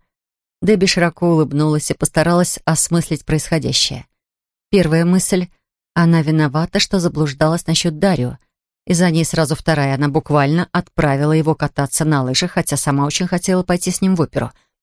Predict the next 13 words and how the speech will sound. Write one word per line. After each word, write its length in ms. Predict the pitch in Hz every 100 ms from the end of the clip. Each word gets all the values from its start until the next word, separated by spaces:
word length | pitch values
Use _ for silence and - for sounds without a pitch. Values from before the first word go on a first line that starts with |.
| _ _ _ -
Но 140 | 196
при 160 | 185 208
этом 260 | 196 190 180
она 340 | 180 185 175 165 _
продолжала 560 | - 175 170 160 156 151
улыбаться 520 | 151 143 180 190 165
и 20 |
ответила 400 | 143 180 - 160
как 180 | 131 -
можно 280 | 156 156 139
бодрее. 440 | 135 135 139 139 _ _ _ _ _ _ _ _ -
«Привет, 300 | 180 170 -
Клаудия. 560 | 180 170 - 160 160